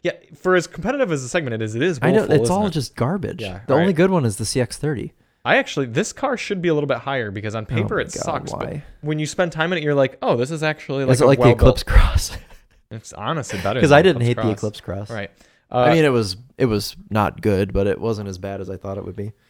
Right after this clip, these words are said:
Speaker 1: Outlander Sport, trash.
Speaker 2: Why
Speaker 1: C H R
Speaker 2: everybody hates
Speaker 1: Spatz, Rogue Sport,
Speaker 2: Mitsubishi?
Speaker 1: trash. Trax, trash. Renegade, okay. Encore, okay.
Speaker 2: You think the
Speaker 1: Kicks,
Speaker 2: Renegade's
Speaker 1: okay.
Speaker 2: okay? You know, the Renegade, when it came out, it had this quirk where if you're going eighty miles an hour on the highway and you stood on the brakes, the
Speaker 1: You
Speaker 2: rear
Speaker 1: could
Speaker 2: wheels
Speaker 1: endo
Speaker 2: would
Speaker 1: it.
Speaker 2: come off the ground.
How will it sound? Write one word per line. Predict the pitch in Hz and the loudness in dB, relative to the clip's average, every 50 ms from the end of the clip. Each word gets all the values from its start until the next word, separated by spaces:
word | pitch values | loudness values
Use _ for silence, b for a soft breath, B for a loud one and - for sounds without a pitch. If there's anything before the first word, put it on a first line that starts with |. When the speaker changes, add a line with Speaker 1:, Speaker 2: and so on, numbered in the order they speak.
| _ - | _ 0
Speaker 1:
Outlander | 151 175 185 185 185 175 | 0 2 2 2 2 0
Sport, | - - 160 160 160 160 | 0 0 0 0 0 -2
trash. | - - 123 117 117 117 - - | -4 0 2 2 2 0 -2 -2
Speaker 2:
Why | 139 135 | -4 -4
Speaker 1:
C | 131 | -2
H | - | 0
R | 139 131 | -2 0
Speaker 2:
everybody | 127 240 226 - 110 104 | 0 0 0 0 2 2
hates | 101 104 104 | 2 0 -2
Speaker 1:
Spatz, | - 123 | -2 0
Rogue | 123 127 101 | 0 0 0
Sport, | 95 107 143 131 127 - | -2 -2 -2 -2 -2 -2
Speaker 2:
Mitsubishi? | |
Speaker 1:
trash. | 98 - 117 104 104 104 101 - - | -4 -4 -2 0 0 -2 -2 -6 -8
Trax, | - 127 123 127 - - - - | -4 -4 -4 -4 -4 -8 -16 -16
trash. | - - 107 98 101 104 - - - | -8 -6 -4 -2 -2 -4 -6 -6 -6
Renegade, | 117 120 120 117 120 120 120 117 113 - _ _ | -6 -6 -4 -4 -4 -4 -4 -6 -8 -14 _ _
okay. | 117 113 - - - 101 98 98 98 - - | -6 -6 -6 -4 -4 -2 -2 -2 -4 -4 -6
Encore, | 107 110 110 - - - 120 113 113 110 110 - - | -8 -10 -10 -10 -6 -4 -4 -2 -2 -4 -4 -4 -6
okay. | 107 - - 120 | -6 -6 -6 -4
Speaker 2:
You | 104 | -4
think | 98 101 98 | -2 0 0
the | - | 0
Speaker 1:
Kicks, | 117 | 2
Speaker 2:
Renegade's | 113 117 143 151 156 156 147 135 131 | 2 0 0 0 -2 -2 -2 -2 -2
Speaker 1:
okay. | 113 - 110 110 | -4 -2 -4 -6
Speaker 2:
okay? | 127 b b b b b b | -6 b b b b b b
You | 180 208 | 0 2
know, | 233 | 2
the | 233 175 | 4 4
Renegade, | 147 143 165 165 160 147 131 | 4 2 2 2 0 0 0
when | 123 117 | 0 -4
it | 113 - | -4 -6
came | - - 120 113 104 | -8 -8 -8 -6 -4
out, | 98 107 110 | -4 -4 -4
it | 101 - | -4 -4
had | 98 110 107 | -6 -6 -6
this | 104 101 - - - - _ _ | -8 -8 -10 -10 -14 -18 _ _
quirk | - - 143 123 - - - - - - _ _ _ _ | -8 -4 -4 -4 -4 -6 -12 -16 -18 -18 _ _ _ _
where | 113 110 | 0 0
if | 104 101 | 2 2
you're | 110 107 | 0 -2
going | 110 120 120 117 110 107 107 95 | 0 0 -2 -2 -2 -4 -4 -4
eighty | 107 117 120 117 | -2 -2 0 0
miles | 113 107 107 101 110 | 0 0 0 -2 -2
an | 104 | -2
hour | 104 107 104 | -2 0 -2
on | 104 101 | -2 -2
the | 95 | -2
highway | 107 107 107 107 104 | -2 -2 -2 -2 -2
and | 101 | -2
you | 101 | -4
stood | - - - 123 110 | -6 -4 -2 -2 -2
on | 107 | -2
the | 98 | -2
brakes, | 95 107 110 113 - - | 0 0 0 0 0 0
the | - 95 | -4 -2
Speaker 1:
You | 92 | -2
Speaker 2:
rear | 104 107 104 | 0 -2 0
Speaker 1:
could | - | 0
Speaker 2:
wheels | 107 107 104 101 | 0 0 0 -2
Speaker 1:
endo | 92 92 90 | -2 -4 -4
Speaker 2:
would | 95 | -6
Speaker 1:
it. | - | -6
Speaker 2:
come | 107 104 | -6 -6
off | 98 95 - - | -6 -8 -8 -12
the | 95 | -12
ground. | 92 95 98 95 95 101 - | -10 -8 -8 -8 -8 -10 -12